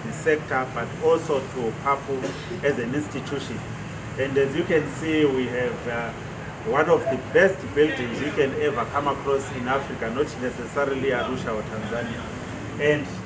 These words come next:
this has happened courtesy of the government of, uh, the United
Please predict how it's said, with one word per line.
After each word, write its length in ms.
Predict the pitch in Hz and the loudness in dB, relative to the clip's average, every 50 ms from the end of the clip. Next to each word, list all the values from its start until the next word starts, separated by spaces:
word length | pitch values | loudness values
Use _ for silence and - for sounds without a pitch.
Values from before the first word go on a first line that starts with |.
| - - | -4 2
this 380 | 156 180 190 190 - - - | 4 4 4 4 2 -2 0
has 220 | 147 139 135 117 113 | 0 0 2 2 2
happened 460 | 123 143 156 - 165 156 143 127 - - - - - | 2 2 2 4 4 4 4 4 0 -4 -8 -4 0
courtesy 640 | 185 185 185 - 185 165 147 135 - - 147 143 139 139 135 - 139 | 0 0 0 2 2 2 2 2 0 -4 -6 -4 -4 -4 -4 -2 0
of 280 | 139 135 131 127 127 - - - - - - - - - - - - - | 2 2 2 0 -2 -4 -6 -8 -8 -10 -10 -10 -10 -10 -10 -10 -8 -6
the 80 | 127 123 | -6 0
government 720 | - 156 165 165 143 139 127 127 123 120 120 113 113 113 110 - - - - 127 | 4 4 4 6 6 4 4 4 0 0 -2 -2 -4 -4 -6 -8 -8 -8 -4 -2
of, 180 | 127 120 117 - - - - - | -2 -2 -2 -4 -6 -6 -4 -2
uh, 460 | 123 117 117 117 117 110 117 120 120 | -2 0 0 0 -2 -2 -2 -2 -2
the 100 | 131 135 | 0 0
United 560 | 135 131 131 151 156 160 160 - - 147 127 | 0 2 4 4 6 6 4 4 0 -2 -2